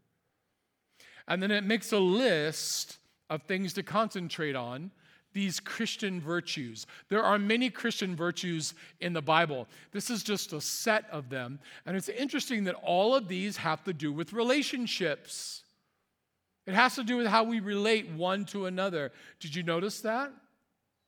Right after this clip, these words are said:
It says, "Therefore, as the elect of God," by the way, if you want to be the elect of God, then you receive Jesus as your Lord and Savior, and you belong to him.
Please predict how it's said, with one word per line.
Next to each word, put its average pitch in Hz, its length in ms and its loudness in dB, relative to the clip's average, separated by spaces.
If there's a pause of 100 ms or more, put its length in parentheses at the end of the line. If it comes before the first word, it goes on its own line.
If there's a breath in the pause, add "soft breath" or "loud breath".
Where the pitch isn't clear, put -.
(960 soft breath)
It 180 100 0
says, 220 380 6
"Therefore, 233 400 6
as 196 280 6
the 214 120 2
elect 196 400 4
of 220 220 -4
God," 160 320 4
by 190 100 4
the 196 120 2
way, 190 180 4
if 170 160 -2
you 175 100 -4
want 180 260 0
to 202 80 -4
be 202 160 -4
the 180 120 -4
elect 170 400 0
of 147 160 -6
God, 165 320 2
then 165 100 -6
you 160 100 -6
receive 147 440 -6
Jesus 156 1040 -2 (340 loud breath)
as 156 160 -2
your 170 140 0
Lord 165 280 2
and 170 180 -4
Savior, 175 880 -2 (460)
and 147 140 -6
you 139 80 -4
belong 131 380 -4
to 151 120 -10
him. 147 540 -6